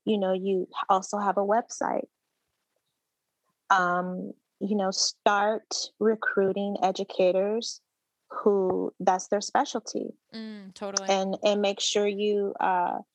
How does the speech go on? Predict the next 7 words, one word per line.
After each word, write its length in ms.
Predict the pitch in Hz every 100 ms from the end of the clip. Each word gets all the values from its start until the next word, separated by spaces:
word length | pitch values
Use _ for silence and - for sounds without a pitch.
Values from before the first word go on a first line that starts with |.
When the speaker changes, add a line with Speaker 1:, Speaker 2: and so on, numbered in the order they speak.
| _ _ 190
Speaker 1:
vet 200 | 240 - -
them 340 | 170 - - - _ _ _ _ -
before 720 | 180 185 - 180 180 - 190 _
you 400 | - 185 170 - - _ _
bring 220 | - 196 185
them 180 | 180 -
in. 280 | 202 -